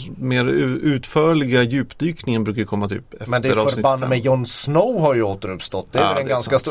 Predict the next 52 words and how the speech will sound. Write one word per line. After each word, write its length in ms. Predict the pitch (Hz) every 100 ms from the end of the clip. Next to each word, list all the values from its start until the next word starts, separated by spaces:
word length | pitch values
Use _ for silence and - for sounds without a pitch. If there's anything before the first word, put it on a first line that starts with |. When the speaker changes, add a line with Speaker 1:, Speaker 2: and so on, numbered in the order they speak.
| 120
Speaker 2:
stor, 40 |
det 80 | 139
är 40 |
väl 120 | 147 175
en 140 | 156
av 40 |
de 100 | 143
största 420 | 131 - 127 - 127
vändningarna 680 | 123 113 110 113 107 104
hittills, 400 | 104 135 160 117
oavsett 480 | 127 117 113 160 160
hur 60 | 135
oväntad 580 | 120 101 160 170 - 98
den 160 | 101
var, 220 | 139 131 95
så 120 | 110
är 80 | 104
det 60 |
väl 180 | 104 104
den 220 | 113 107
som 260 | 101 98 92
liksom, 340 | 95 104 92 - - -
det 80 | 113
är 40 |
väl 80 | 135
själva 220 | 135 104
motorn 600 | 110 156 120 98 - 202
i 60 | 113
det 80 | 82
hela. 320 | 73 60 76 -
Speaker 1:
Du 200 | 123 123
har 160 | 131 135
Speaker 2:
Och 60 |
Speaker 1:
en 60 | 123
Speaker 2:
att 60 | 113
se, 80 |
Speaker 1:
poäng. 240 | 123 113 101
Speaker 2:
och, 260 | 113 117 135
och 80 |
se 140 | - 143
Varys 420 | 117 147 165 123
stå 180 | - 135
vid 140 | 123
ett 60 | 120
bord 400 | 120 196 143 110
då 420 | 107 160 87 92 - - - - - 571 -
gör 180 | 143 143
mig 300 | 131 131 117 - -
Speaker 1:
<laughs> 200 | - -
Speaker 2:
en 160 | - 139 -
aning 760 | 180 156 95 117 139 101 92 -
konfunderad 800 | - 135 131 143 156 175 92 -